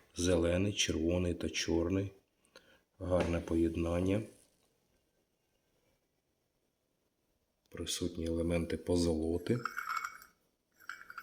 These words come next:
Клеймо Довбиш. Ціна однієї пари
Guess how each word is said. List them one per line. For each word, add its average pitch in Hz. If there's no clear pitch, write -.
Клеймо 90
Довбиш. 85
Ціна 90
однієї 87
пари 101